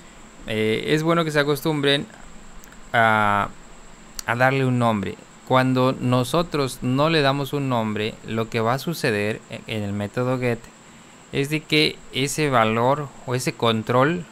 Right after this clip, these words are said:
al darle enviar al, al formulario, pues va a ser como si no, como si no estuviera, no lo va a concatenar o no lo va a mandar, vaya. Básicamente es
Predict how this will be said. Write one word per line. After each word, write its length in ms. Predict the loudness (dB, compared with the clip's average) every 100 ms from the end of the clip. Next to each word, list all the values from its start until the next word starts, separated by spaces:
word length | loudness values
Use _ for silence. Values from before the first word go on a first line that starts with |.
| -10
al 200 | -6 -4
darle 320 | -4 -2 -2
enviar 460 | -2 -2 -2 0 0
al, 120 | -4 -6
al 140 | -8
formulario, 760 | -8 -10 -6 -6 -6 -6 -8 -10 -18 -20 -20 -20 -20 -20 -20 -4
pues 200 | -2 2
va 60 | 0
a 40 |
ser 180 | 0 0
como 260 | 2 2
si 200 | 0 -2
no, 360 | -4 -2 -2 -4 -6
como 220 | -4 -4
si 160 | -4 -4
no 100 | -4
estuviera, 640 | -6 -8 -4 -2 -2 0
no 160 | 0
lo 180 | 2 2
va 260 | 2 0 0
a 200 | -2 -4 -4 -6
concatenar 840 | -4 -4 -6 -8 -6 -6 -4 -4
o 60 | -2
no 120 | 0
lo 100 | 2
va 100 | 0
a 20 |
mandar, 500 | 0 -4 -4 -6 -6
vaya. 200 | -8 -10 -14 -20 -20 -20 -20 -20 -20 -6
Básicamente 960 | -2 -2 0 2 2 0 0 0 2 0
es 180 | -2